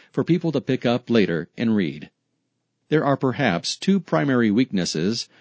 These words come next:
or issues with gospel tracts. First, there are several prominent gospel tract publishers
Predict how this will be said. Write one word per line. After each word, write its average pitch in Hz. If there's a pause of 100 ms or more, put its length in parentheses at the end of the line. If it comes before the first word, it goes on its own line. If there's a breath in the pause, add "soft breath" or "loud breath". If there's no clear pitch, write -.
(100)
or 160
issues 95
with 110
gospel 85
tracts. 90 (540)
First, - (220 soft breath)
there 139
are 131
several 156
prominent 110
gospel 107
tract 110
publishers 98